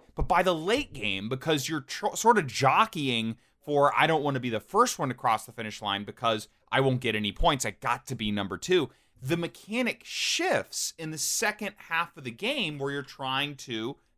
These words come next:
not go over. It goes from a gotcha mechanic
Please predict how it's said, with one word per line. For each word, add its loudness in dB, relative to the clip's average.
not -2
go 2
over. 0
It -4
goes -4
from -10
a -4
gotcha 0
mechanic -8